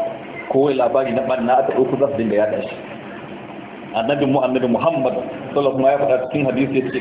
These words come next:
"Kafa, kafa bil mar'i kadiban." Ya ishi mutum zama ƙarya, ya ishi mutum ya zama maƙaryaci, an yuhaddisa bi kulli ma sami', ya ba da labarin duk abin da ya ji.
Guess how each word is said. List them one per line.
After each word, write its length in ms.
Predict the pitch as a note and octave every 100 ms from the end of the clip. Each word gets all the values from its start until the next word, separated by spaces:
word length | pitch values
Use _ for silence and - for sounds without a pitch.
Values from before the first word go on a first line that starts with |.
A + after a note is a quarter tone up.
| -
"Kafa, 220 | E3 E3+ -
kafa 220 | C#3+ G3 G3
bil 100 | D3+
mar'i 260 | D3 - A#2+
kadiban." 400 | D#3 C3 A#2+ B2+ B2 - - - - - -
Ya 240 | A#2 D3+ F3
ishi 140 | F#3+
mutum 280 | E3+ D3+ C3+
zama 180 | D3 D3 -
ƙarya, 320 | D#3 D#3 D3 C#3+ C#3+ - - - A2
ya 160 | D3+ A3
ishi 140 | -
mutum 260 | F#3+ E3 F3+
ya 80 | E3
zama 260 | D3+ D3+
maƙaryaci, 560 | - F3+ D#3+ D#3 A3+ A#3 - - - - -
an 120 | D3
yuhaddisa 560 | D3+ - A3 D#3 F3 E3+
bi 80 | C#3+
kulli 240 | F3+ G3 D#3+
ma 220 | C3 B2
sami', 240 | D#3+ D#3 G#2 - - - - -
ya 140 | A2
ba 160 | B2+ E3+
da 60 | E3
labarin 400 | D3 C3+ D3+ C#3+
duk 120 | A#3 -
abin 240 | - D3+
da 60 | A#2+
ya 160 | G#2
ji. 120 | F2+